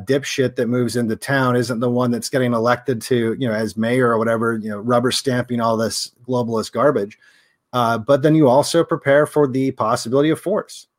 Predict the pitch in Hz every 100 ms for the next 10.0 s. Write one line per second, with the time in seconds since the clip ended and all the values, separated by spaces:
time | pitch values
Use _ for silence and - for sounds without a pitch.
0 | - 113 104 131 135 120 131 117 117 113
1 | 117 107 - 101 107 - 113 110 110 101
2 | 98 101 151 - _ _ _ _ 127 120
3 | 110 131 127 127 127 123 135 139 123 127
4 | 135 131 131 127 120 117 107 107 101 104
5 | 101 95 104 107 113 107 117 123 113 101
6 | 107 110 - - _ _ _ _ _ -
7 | 113 113 - 131 131 143 - 165 156 135
8 | 123 131 139 113 127 127 123 104 110 123
9 | - 117 107 120 113 - 123 117 117 113